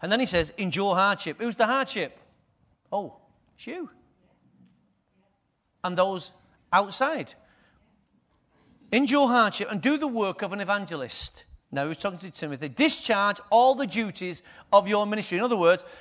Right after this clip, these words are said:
I can only do what I'm called to do. I haven't got a, a, a magic wand. So when people, when I see that problem, and we ca-, and we see people wh-, who we can't add the word to,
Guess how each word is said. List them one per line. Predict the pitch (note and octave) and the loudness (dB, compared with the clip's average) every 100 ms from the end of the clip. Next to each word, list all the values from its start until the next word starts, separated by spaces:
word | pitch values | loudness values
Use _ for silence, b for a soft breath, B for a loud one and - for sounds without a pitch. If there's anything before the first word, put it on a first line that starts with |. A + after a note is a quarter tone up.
| B B - | B B 2
I | A3 A#3 C4 | 6 6 4
can | C4 A#3+ G3 | -2 -4 0
only | A3 A#3+ B3 | 0 0 -4
do | F#3 G#3 G3+ D3+ F3 B B B - | -4 -2 -2 -2 -6 B B B -6
what | C#3+ E3+ E3+ | 6 6 6
I'm | E3 E3 | 2 -4
called | - G3+ F#3+ F#3 | 0 4 4 0
to | - D#3+ | -8 -6
do. | D3 A2+ - _ _ _ _ _ _ _ _ _ - | -6 -8 -14 _ _ _ _ _ _ _ _ _ -6
I | C#3+ | -4
haven't | D#3 F#3+ | -2 -2
got | E3+ E3+ F3+ | -2 0 -2
a, | |
a, | D#3 F3+ F3 D#3+ D3+ | -2 -2 0 -2 -2
a | |
magic | D#3+ D#3+ F3 C3+ | -4 -4 -8 -4
wand. | C3+ E3 E3 - | -4 -6 -14 -10
So | - G3 | -2 0
when | F3+ G3 | 0 -4
people, | G#3 D4 - C4 | -2 -4 -2 0
when | G#3+ G#3+ | 2 2
I | G#3 | 0
see | - D4+ D4 | -2 -2 0
that | G3+ - | 0 2
problem, | F#3+ D#3+ C3 C#3 - b b b | 2 2 0 -8 -8 b b b
and | D3+ | -6
we | F3+ | -6
ca-, | - G#3+ | -4 -6
and | E3+ | -6
we | |
see | - D4 C4+ | -4 -4 -2
people | A#3+ F3 F3 C#3+ | -4 -4 -6 -4
wh-, | E3+ | -4
who | F3+ | -4
we | E3 | -6
can't | - F#3+ F#3+ | -2 0 0
add | D3 | -2
the | D#3+ | -4
word | D#3 G3 G3+ | -2 -2 -4
to, | - D3 C3+ | -8 -8 -8